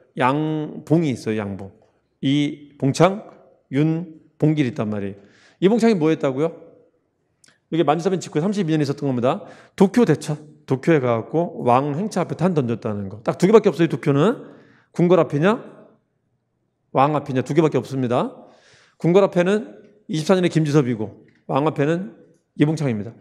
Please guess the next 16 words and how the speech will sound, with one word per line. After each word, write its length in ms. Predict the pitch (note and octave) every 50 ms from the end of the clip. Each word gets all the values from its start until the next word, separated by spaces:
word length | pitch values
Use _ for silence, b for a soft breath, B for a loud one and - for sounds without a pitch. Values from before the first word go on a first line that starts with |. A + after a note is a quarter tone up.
| b b b b b b b b b b b b b b b b -
자, 80 | D3+
그리고 140 | D3+ C#3+ C#3
윤봉길의 420 | D#3 E3+ E3 F3 E3 D3+ D3+ D#3 C#3+
상해 160 | E3+ F3 E3
홍콩공원 760 | F3 A3 A3+ A3 - G#3 F#3+ D#3+ D3 C#3+ C#3 C3+ C3+ C3+ B2+
의거가 240 | B2+ A#2+ C3 A#2+
있었다. 540 | A2+ - - G#2 - - A2 G2 F#2+ G2+ - A2+
자, 120 | - A#2
이걸 260 | A#2+ C3 D3 F#3 E3+
계기로 640 | C#3 C#3+ A#2+ B2 B2 C#3 F3+ A#3 A3+ - C4 - -
중국 240 | - D#3 F3+ F#3+ F#3
장개성이 580 | - D3 C#3+ D3 C#3+ C3+ D3 D3+ D#3+ D#3 -
전폭적인 640 | - - D3 F#3 F3+ - B3+ A3 - A3+ G3+ A3 F#3+
지원을 280 | C#3 - E3 E3+ E3 C#3+
약속하게 400 | A#2+ - - B2+ C3+ C3 A#2+ A#2+
됩니다. 400 | B2 A#2 G#2+ G#2 G2+ F#2+ F2